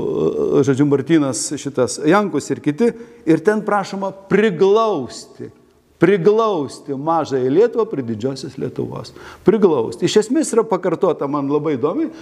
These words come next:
labai panaši frazė, kurią tūkstantis trys šimtai aštuoniasdešimt penktais metais Jogaila, e, su-, sudarydamas Krėvos uniją, e, sudaro su lenkais. Priglaudžia Lietuvą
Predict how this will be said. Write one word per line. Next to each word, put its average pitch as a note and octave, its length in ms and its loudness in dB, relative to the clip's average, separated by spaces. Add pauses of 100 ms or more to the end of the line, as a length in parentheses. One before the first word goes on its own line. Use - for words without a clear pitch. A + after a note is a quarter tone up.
(180)
labai F#3 380 4 (100)
panaši E3+ 540 -2 (500)
frazė, C#3 600 -2 (420)
kurią D3 800 2 (160)
tūkstantis D#3 720 2 (1120)
trys E3+ 240 2
šimtai E3 360 2
aštuoniasdešimt D3+ 680 0
penktais C#3 420 -2
metais D#4+ 440 -2
Jogaila, F#3 640 0
e, D#3 680 -4
su-, D#3 200 2
sudarydamas D#3+ 680 0
Krėvos D#3 480 2
uniją, D4 400 2
e, F3+ 1040 -2
sudaro F#3 480 2
su - 160 -6
lenkais. C3+ 560 -2
Priglaudžia G#3+ 720 2
Lietuvą G3+ 480 -2